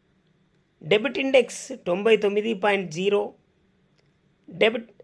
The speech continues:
సస్టైనబిలిటీ అరవై నాలుగు పాయింట్ జీరో. ఇక తెలంగాణ ఎనిమిదవ స్థానంలో ఉంది. చూడండి, తెలంగాణ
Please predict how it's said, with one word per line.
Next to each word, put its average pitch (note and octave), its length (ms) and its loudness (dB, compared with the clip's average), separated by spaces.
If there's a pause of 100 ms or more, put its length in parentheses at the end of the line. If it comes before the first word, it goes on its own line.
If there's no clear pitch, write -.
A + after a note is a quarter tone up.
(280)
సస్టైనబిలిటీ B3 1000 0
అరవై G#3 360 2
నాలుగు G#3 440 0
పాయింట్ G#3+ 340 -2
జీరో. C#3 300 -8 (1500)
ఇక A3 140 0
తెలంగాణ B3 840 2 (180)
ఎనిమిదవ C4 460 4
స్థానంలో A#3+ 560 2
ఉంది. A3+ 140 2
చూడండి, D#3+ 300 -2
తెలంగాణ G3 800 -2